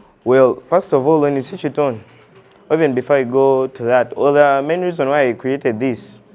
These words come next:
the society we are living in, as you know, the fuel engines,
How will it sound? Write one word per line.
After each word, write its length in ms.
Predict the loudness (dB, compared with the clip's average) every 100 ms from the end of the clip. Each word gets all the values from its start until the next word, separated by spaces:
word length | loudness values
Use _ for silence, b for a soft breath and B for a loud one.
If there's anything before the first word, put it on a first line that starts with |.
| B B B B -8
the 100 | -6
society 320 | -2 -2 2
we 60 | 2
are 120 | 4
living 360 | 2 0 -2 0
in, 200 | 0 0
as 200 | -2 -4
you 100 | -4
know, 280 | 0 0
the 600 | 0 0 0 0 0 -2 -4 -12
fuel 340 | -4 0 0
engines, 720 | 0 -4 -4 -4 -6 -12 -20